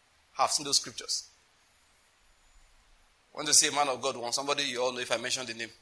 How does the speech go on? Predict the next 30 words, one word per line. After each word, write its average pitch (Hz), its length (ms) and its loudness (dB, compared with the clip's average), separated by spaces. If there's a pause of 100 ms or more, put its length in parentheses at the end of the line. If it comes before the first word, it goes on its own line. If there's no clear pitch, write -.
(580)
He 127 60 2
had 147 100 6
a 131 40 4
terrible 180 380 4
accident. - 540 2 (640)
So 156 100 4
I 143 60 8
just 190 180 2
talk, 160 200 0
talking 151 260 -6
with 117 120 -8
him. 113 120 -10 (880)
"How - 80 0
are 147 60 2
you 143 80 -2
doing, 131 160 -4
sir?" - 160 -4 (140)
"Everything." 127 320 -10 (1200)
He 135 80 -8
said 165 280 2
to - 80 -4
me, 131 160 -10 (180)
and 139 100 4
at 139 100 8
that 190 160 8
time, 135 300 0 (1400)
he 127 100 -8
would 135 160 0
have 131 200 6
been 160 280 0